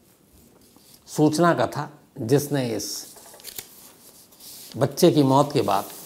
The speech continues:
खुदकुशी करने की कोशिश की थी। तो आज की कहानी में फ़िलहाल इतना ही, लेकिन कहानी ख़त्म करूँ उससे पहले वही अपना सिलसिला। आज आशीष का जन्मदिन है और आशीष सुमन शर्मा जी के बे-, बल्कि माफ़ कीजिएगा,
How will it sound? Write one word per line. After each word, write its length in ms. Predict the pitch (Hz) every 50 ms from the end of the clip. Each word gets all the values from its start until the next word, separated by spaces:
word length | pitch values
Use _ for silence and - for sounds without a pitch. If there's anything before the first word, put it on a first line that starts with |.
| - - - - - - - - - -
खुदकुशी 380 | 151 143 - - 131 - 143
करने 280 | 120 - 104 104 113 117
की 140 | - 151 135
कोशिश 380 | - 120 95 - - - -
की 120 | - - -
थी। 160 | - - - - - - - - - - - - - - - - - - - - - - - - - -
तो 60 | 160
आज 180 | 165 165 -
की 100 | - 175
कहानी 340 | 147 - 151 143 156 156 165
में 120 | 170 160 147
फ़िलहाल 300 | - 151 139 139 135 131
इतना 200 | 127 - 151 170
ही, 120 | 175 185
लेकिन 260 | 175 139 - 139 120
कहानी 360 | 104 - - - 110 110 113
ख़त्म 300 | 107 - 160 143 - 165
करूँ 200 | 143 - 127 113
उससे 160 | 107 101 - 113
पहले 220 | - 113 110 110
वही 240 | 107 107 110 120 123
अपना 220 | - - - 131
सिलसिला। 400 | 120 - - 113 - 160 156 156 156 - - - - - - - - - _ _ - - - - - - - - - -
आज 180 | 208 220 208
आशीष 480 | 226 208 202 202 - 247 269 269 269 -
का 340 | - 240 208 196 180 - - - - -
जन्मदिन 440 | 135 127 147 131 123 104 95 92 -
है 180 | - - - - - - - - - - - _ - - - - -
और 340 | - 127 123 123 123 123 110 110 - - - - - _ _ _ _ _ _ _ _ _ _ _ - -
आशीष 540 | 127 139 - - 175 170 180 - - - - - - - _ - - - - - - - _ _
सुमन 460 | - - - - 175 185 202 208 208 190
शर्मा 380 | - - 165 147 165 175 180
जी 140 | 151 147 143
के 180 | 123 - 127 110
बे-, 180 | 107 127 113
बल्कि 260 | 120 151 151 139 147
माफ़ 360 | 123 117 127 135 135 139 - -
कीजिएगा, 520 | 147 139 - - 123 127 - - 175 -